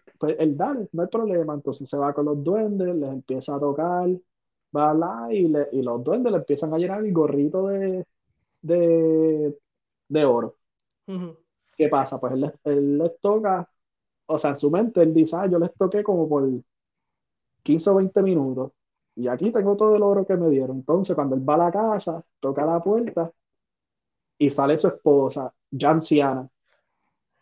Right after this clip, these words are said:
Speaker 1: y le dice, "Este, mi amor, yo pensaba que tú estabas, o sea, yo pensaba que tú estabas muerto. O sea, a ti te declararon muerto hace tiempo".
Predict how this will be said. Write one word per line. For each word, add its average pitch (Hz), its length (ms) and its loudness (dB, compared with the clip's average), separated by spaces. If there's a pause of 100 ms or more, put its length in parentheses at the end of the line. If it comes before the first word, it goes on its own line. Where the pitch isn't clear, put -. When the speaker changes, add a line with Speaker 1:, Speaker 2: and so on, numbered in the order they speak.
(120)
Speaker 1:
y 151 140 2
le 160 120 8
dice, 151 480 2 (360)
"Este, 151 540 6
mi 143 100 2
amor, 147 360 -2
yo 165 120 2
pensaba 175 300 0
que 185 120 -2
tú 185 100 -6
estabas, 175 580 -2
o 135 80 -4
sea, 151 140 0
yo 139 100 0
pensaba 165 260 0
que 170 60 2
tú 175 80 -2
estabas 175 340 0
muerto. 160 800 0 (400)
O 143 120 -2
sea, 147 140 -2
a 135 40 -4
ti 143 80 0
te 147 60 -2
declararon 170 500 0
muerto 170 300 -2
hace 165 180 0
tiempo". 185 600 0